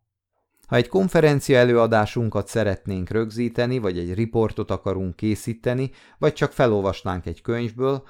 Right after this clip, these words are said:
akkor mindenképpen előnyös, ha a mikrofont egy ideális helyre tudjuk rögzíteni, például egy csíptetővel az ingünk gallériára, vagy gombjuka fölé.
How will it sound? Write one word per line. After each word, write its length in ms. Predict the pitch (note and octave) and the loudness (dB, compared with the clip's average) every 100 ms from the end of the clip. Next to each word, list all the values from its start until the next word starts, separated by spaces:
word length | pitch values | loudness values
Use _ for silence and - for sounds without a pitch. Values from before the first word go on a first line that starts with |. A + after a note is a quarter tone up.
| - | -14
akkor 300 | B2+ - D3 | -10 0 0
mindenképpen 680 | C3+ G#2+ G2 F2 F#2+ - F#2 | 2 0 0 -2 -6 -6 -4
előnyös, 500 | G#2 A2+ A#2 A#2 G#2 | -2 -2 -4 -6 -6
ha 140 | A2 | -4
a 40 | A2 | -2
mikrofont 600 | A2 - F#2+ - G#2+ G#2 | -4 -6 -8 -6 -6 -4
egy 200 | G#2+ G#2+ | -4 -6
ideális 560 | C#3 G#2+ F#2 F2+ F#2+ - | -8 -4 -2 -2 -6 -6
helyre 300 | F#2 F2+ F2 | -6 -4 -6
tudjuk 340 | G2+ F#2 F#2 | -6 -6 -2
rögzíteni, 760 | G#2 F#2+ F#2 G2 - A2+ A#2+ - _ _ | -2 -2 -4 -6 -4 -4 -6 -10 _ _
például 420 | B2+ A#2+ G#2+ G#2 | 0 2 4 2
egy 120 | F#2+ - | 0 -4
csíptetővel 720 | D3 C#3 B2+ A#2 A#2+ G#2 F#2+ | -6 -4 -2 -2 0 0 0
az 140 | F2+ | -2
ingünk 460 | A#2 C3+ C3 C3+ B2+ | -4 -4 -4 -4 0
gallériára, 720 | B2 B2 A#2+ A#2+ A2+ A2 A2 | 2 2 2 0 0 0 -2
vagy 240 | A2 A2+ - | -2 -4 -6
gombjuka 460 | A2+ F#2+ F2 F2 E2+ | -8 -6 -6 -8 -12
fölé. 460 | - E2 E2+ E2+ | -10 -10 -8 -10